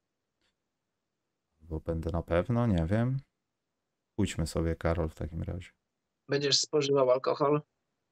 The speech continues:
Speaker 1: Zapewne będę głównie na części alkoholowo-wegańskiej. Bo potem są głównie z-, nie ludzie, tylko rośliny tam. Ale zobaczymy, jak to będzie. To jeszcze chyba siedemnasty, dziewiętnasty, no jakoś tak. Ja nie pamiętam właśnie daty dokładnie, no ale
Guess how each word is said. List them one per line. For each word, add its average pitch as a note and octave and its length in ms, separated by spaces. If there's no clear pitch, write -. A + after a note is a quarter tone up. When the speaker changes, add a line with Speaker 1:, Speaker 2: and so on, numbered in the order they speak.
Speaker 1:
Zapewne D#3+ 500
będę D3+ 200
głównie C#3+ 260
na C3+ 100
części C3+ 380
alkoholowo-wegańskiej. A2+ 1300
Bo F#2+ 680
potem F#2+ 260
są G2 180
głównie F#2+ 300
z-, - 200
nie G#2 180
ludzie, G#2+ 280
tylko G2+ 280
rośliny G#2 580
tam. - 240
Ale F4 120
zobaczymy, G#3 460
jak G2 100
to G2+ 100
będzie. F2+ 280
To E3 120
jeszcze D#3+ 300
chyba C#3 200
siedemnasty, C#3 560
dziewiętnasty, B2 480
no E3 60
jakoś D3 300
tak. B2+ 260
Ja C3 160
nie B2+ 80
pamiętam G2 420
właśnie F2 260
daty E2+ 260
dokładnie, G2+ 480
no G#2 120
ale G2+ 260